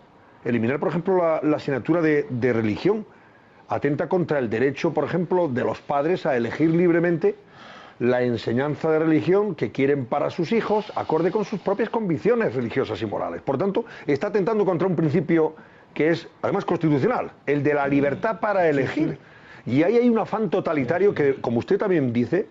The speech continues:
pues, hombre, no se corresponde con, eh, eh, la, la trayectoria del Partido Socialista. Es que ahí están atentando contra, directamente contra la libertad, que es lo que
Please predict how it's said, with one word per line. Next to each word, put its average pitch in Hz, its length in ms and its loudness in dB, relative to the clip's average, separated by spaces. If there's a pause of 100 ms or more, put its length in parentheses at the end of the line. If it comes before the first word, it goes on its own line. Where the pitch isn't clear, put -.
(420)
pues, 101 140 -8
hombre, 151 160 -2
no 165 80 0
se 131 100 -2
corresponde 196 460 0
con, 147 280 0
eh, 127 600 2
eh, 123 140 2
la, 120 360 0
la 117 280 0
trayectoria 117 680 -2
del 127 140 0
Partido 110 340 -4
Socialista. 113 600 -4 (280)
Es 123 120 -4
que 190 100 2
ahí 208 120 2
están 185 280 -2
atentando 165 640 0
contra, 196 400 0
directamente 160 460 -2
contra 202 240 0
la 156 80 2
libertad, 135 400 0
que 180 80 -2
es 165 60 2
lo 180 100 2
que 185 160 0